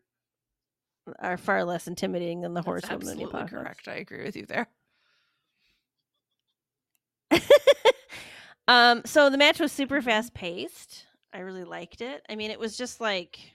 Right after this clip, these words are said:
Speaker 1: it was just really good. Like, Rhea really had to fucking pull out all of the stops to try to beat
Speaker 2: And
Speaker 1: Natty
Speaker 2: it
Speaker 1: in
Speaker 2: was
Speaker 1: this
Speaker 2: nice
Speaker 1: one.
Speaker 2: to see Rhea wrestling as well, since that's a treat we don't get very often these days.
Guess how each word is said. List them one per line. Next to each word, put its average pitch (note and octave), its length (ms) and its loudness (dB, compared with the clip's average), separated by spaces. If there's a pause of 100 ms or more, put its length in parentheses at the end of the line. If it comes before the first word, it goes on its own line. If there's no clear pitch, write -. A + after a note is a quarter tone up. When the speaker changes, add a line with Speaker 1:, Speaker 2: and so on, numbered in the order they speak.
(1200)
Speaker 1:
it C4+ 60 -4
was E4+ 100 -4
just F4+ 180 -8
really G#3+ 200 -2
good. G#3 240 -2
Like, F#3 200 -6
Rhea G#3 680 -2 (240)
really G3 380 -10
had F3+ 300 -10
to E3 280 -16 (640)
fucking F3 460 -10
pull G3+ 200 -6
out E3+ 240 -6 (160)
all F3+ 240 -10
of E3 100 -12
the E3 80 -12
stops E3+ 380 -10
to - 60 -18
try E3 180 -14
to E3 80 -12
beat D#3 220 -16
Speaker 2:
And G3 80 -12
Speaker 1:
Natty G3+ 100 -10
Speaker 2:
it F#3 40 -12
Speaker 1:
in - 40 -14
Speaker 2:
was G3 140 -12
Speaker 1:
this G3 60 -10
Speaker 2:
nice G3 180 -6
Speaker 1:
one. - 80 -16
Speaker 2:
to G#3+ 80 -16
see G3+ 200 -12
Rhea G#3 480 0
wrestling E3 600 -6
as F3+ 180 -10
well, G3+ 480 2
since G3+ 300 -10
that's - 480 0
a G#3 80 -4
treat - 360 -8
we G3 160 -10
don't F#3 320 -4
get B3+ 240 0
very D4 280 6
often F#3+ 380 4
these F#3 200 -6
days. - 680 -4